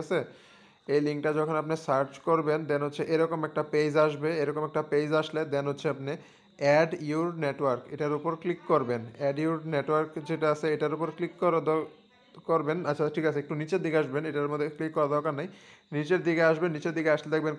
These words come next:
contact wallet আছে, contact ওয়ালেটের উপর click করবেন। contact ওয়ালেটের উপর, উপর click করলে আপনার যেই ওয়ালেটটা আছে, এটা automatic ওরা connected করে নিবে। wallet connect ক-, হওয়ার পর আপনি হচ্ছে এখানে এই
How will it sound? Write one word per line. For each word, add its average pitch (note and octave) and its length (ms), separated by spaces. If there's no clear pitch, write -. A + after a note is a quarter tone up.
contact D#3+ 440
wallet D3 360
আছে, C#3+ 160
contact C#3+ 380
ওয়ালেটের D3 400
উপর E3 140
click F3 200
করবেন। B2 280
contact D3+ 360
ওয়ালেটের D#3 360
উপর, E3 180
উপর D#3+ 140
click E3 240
করলে E3 240
আপনার E3 220
যেই E3 160
ওয়ালেটটা D3 380
আছে, D3 200
এটা D3+ 120
automatic E3+ 500
ওরা D#3+ 140
connected D#3 340
করে D3 200
নিবে। B2 260
wallet D3 380
connect D#3+ 320
ক-, E3 200
হওয়ার D3+ 260
পর D#3 100
আপনি D#3+ 160
হচ্ছে D3+ 180
এখানে D#3 240
এই D3 80